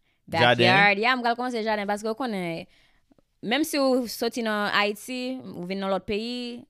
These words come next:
Speaker 2: Ayiti toujou nan kè ou. Apre sa, pou mwen, nan moun Laguna m soti.
Speaker 1: Mhm.
Speaker 2: Apre sa, nan moun Laguna m nou tou-, te toujou gen jaden. So, nou toujou gen mayi, nou gen, um,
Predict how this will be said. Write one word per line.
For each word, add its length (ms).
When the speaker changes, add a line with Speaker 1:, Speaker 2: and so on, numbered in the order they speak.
Speaker 2:
Ayiti 300
toujou 400
nan 160
kè 160
ou. 200
Apre 160
sa, 140
pou 100
mwen, 300
nan 100
moun 300
Laguna 400
m 80
soti. 380
Speaker 1:
Mhm. 80
Speaker 2:
Apre 220
sa, 100
nan 80
moun 160
Laguna 360
m 100
nou 60
tou-, 160
te 80
toujou 440
gen 420
jaden. 340
So, 160
nou 80
toujou 380
gen 340
mayi, 600
nou 100
gen, 680
um, 300